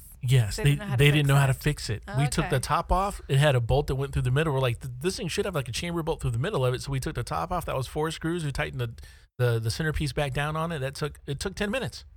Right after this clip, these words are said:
Speaker 1: And that thing is solid as a rock. And we
Speaker 2: There
Speaker 1: looked
Speaker 2: you
Speaker 1: on
Speaker 2: go.
Speaker 1: ikea, and it's like a couple hundred bucks.
Speaker 2: Yeah.
Speaker 1: And there's, like, no chipping. There's nothing wrong with that table. Except someone didn't know how to fix it.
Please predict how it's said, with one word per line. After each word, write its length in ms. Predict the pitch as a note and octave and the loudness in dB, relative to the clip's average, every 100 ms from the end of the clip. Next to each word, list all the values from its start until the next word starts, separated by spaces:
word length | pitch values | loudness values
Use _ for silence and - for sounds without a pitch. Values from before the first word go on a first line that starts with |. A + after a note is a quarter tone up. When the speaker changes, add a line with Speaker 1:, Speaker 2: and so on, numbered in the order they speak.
| - _ _ _ _ _ _ _ _ | -20 _ _ _ _ _ _ _ _
Speaker 1:
And 80 | E3 | -4
that 100 | A#3 | 0
thing 160 | F#3 D#3+ | 2 2
is 180 | C3 A2 | 2 -2
solid 520 | - - G#3+ A3 A3 | -8 -10 -6 -2 0
as 100 | G3+ | 0
a 60 | |
rock. 320 | G#3+ A#3+ F3+ D3 | -2 0 -2 0
And 100 | D#3 | 0
we 60 | |
Speaker 2:
There 100 | E3+ | 2
Speaker 1:
looked 100 | G3 | 2
Speaker 2:
you 40 | G#3+ | 2
Speaker 1:
on 40 | |
Speaker 2:
go. 60 | G3 | 2
Speaker 1:
ikea, 380 | F#3+ A#3+ D4+ B3 | 2 0 -2 -2
and 100 | G3 | -2
it's 100 | G3 | -4
like 140 | G3+ | -6
a 40 | G3+ | -6
couple 220 | G#3+ G3+ | -4 -2
hundred 160 | G#3 | -2
bucks. 480 | F#3 G#3+ B3+ - - | 0 0 -2 -10 -10
Speaker 2:
Yeah. 480 | A#3+ D#4 F#4 A#3 F3+ - - | -6 -4 -4 -4 -8 -12 -6
Speaker 1:
And 100 | E3 | 2
there's, 120 | G3 | 4
like, 120 | G3+ C#3 | 4 0
no 220 | C#3+ A#2+ | -2 -4
chipping. 540 | - - C4 - A#3 | -4 -6 0 2 2
There's 160 | G#3+ A3 | 0 -4
nothing 440 | B3 C#4 - A3 | -6 -6 -4 -2
wrong 160 | A3+ G#3+ | 0 -2
with 100 | F3+ | -2
that 140 | D3+ | -4
table. 460 | - C#4+ C#3 A2+ A#2+ - - _ _ - | -4 -4 -2 -2 -4 -12 -20 _ _ -2
Except 220 | C#3+ C#3 | 0 2
someone 160 | D3+ | 2
didn't 120 | C3+ A#2 | 2 2
know 60 | |
how 80 | A2 | 0
to 60 | F#2 | 0
fix 260 | F#2 - | -6 -10
it. 100 | - | -16